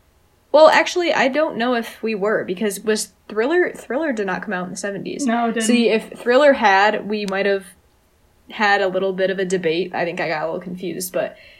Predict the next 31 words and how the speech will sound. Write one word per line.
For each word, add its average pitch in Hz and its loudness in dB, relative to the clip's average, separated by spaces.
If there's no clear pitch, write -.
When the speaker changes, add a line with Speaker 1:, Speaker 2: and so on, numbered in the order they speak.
Speaker 1:
Off 247 2
the 220 -2
Wall 190 2
was, 170 -6
like, 175 -4
without 196 -2
dispute. 180 -6
I 185 -6
think 190 -10
we 180 -6
actually 175 -6
picked 185 -10
that 180 -2
one 175 -4
pretty 190 -6
quickly - -4
Speaker 2:
Early 262 2
Speaker 1:
in 247 0
Speaker 2:
on, 233 0
Speaker 1:
the 226 0
Speaker 2:
yeah. 233 -4
Speaker 1:
process. - -2
Yeah. 185 4
Um, 185 -2
great 214 2
album 208 0
and 202 -2
iconic, - -6
simply 175 -6
to 220 -6
say. - -6